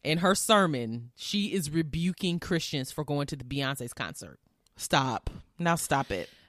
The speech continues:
Speaker 1: I mean, rebuking. She said, basically, if you call yourself going to Beyonce's concert, you are not a child of God. Period.
Speaker 2: Why? Why?
Speaker 1: She tried to, you know how prophets do. They try to link stuff to the Bible. She linked it to Jay-Z's name, Hova,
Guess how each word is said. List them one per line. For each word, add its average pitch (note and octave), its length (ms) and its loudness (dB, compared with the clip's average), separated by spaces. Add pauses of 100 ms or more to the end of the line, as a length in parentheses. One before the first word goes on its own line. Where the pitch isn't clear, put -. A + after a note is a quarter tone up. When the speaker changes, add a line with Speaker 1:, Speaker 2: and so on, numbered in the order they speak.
(400)
Speaker 1:
I A#3 100 10
mean, G#3+ 380 2
rebuking. F#3+ 560 0
She G#3+ 180 2
said, F#3 260 4
basically, F3 680 2
if E3+ 120 -4
you A3 100 4
call F#3 220 6
yourself F3+ 380 2
going E3+ 240 4
to E3 60 2
Beyonce's D#3+ 440 0
concert, E3+ 500 0
you E3+ 140 0
are D3 120 2
not C#3+ 200 0
a C3 60 -4
child A#2 240 -2
of B2 80 -16
God. G2+ 240 -8 (180)
Period. F#3 460 6
Speaker 2:
Why? D#3 460 0 (160)
Why? G#3+ 340 4
Speaker 1:
She C4 80 8
tried - 340 4
to, G#3 160 2
you A#3+ 140 2
know A3 80 4
how D#3+ 140 0
prophets B2 400 -4
do. F#2+ 180 -12
They B2+ 160 -4
try F3+ 240 2
to D#3+ 80 0
link D3+ 380 -4
stuff - 400 -4
to - 100 -4
the C#3+ 120 -4
Bible. B2+ 420 -2
She E3+ 240 0
linked D3+ 320 -2
it C#3+ 180 0
to B2 600 -2
Jay-Z's C#3+ 1120 -4
name, C#3+ 420 0
Hova, C#3 800 4